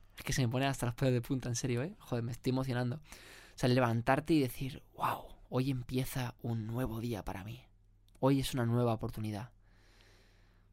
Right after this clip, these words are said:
Vamos a aprovecharlo. Vamos a vivir, vamos a disfrutar, vamos a amar, vamos a crear, vamos a provocar cosas nuevas".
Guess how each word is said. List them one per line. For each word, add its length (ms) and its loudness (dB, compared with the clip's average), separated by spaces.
Vamos 360 2
a 40 -6
aprovecharlo. 640 -6
Vamos 320 -4
a 40 -4
vivir, 340 0
vamos 240 -2
a 40 -4
disfrutar, 520 -4
vamos 280 -4
a 40 -4
amar, 340 -2
vamos 240 -2
a 80 -2
crear, 480 -2
vamos 300 2
a 100 4
provocar 760 0
cosas 260 0
nuevas". 540 -2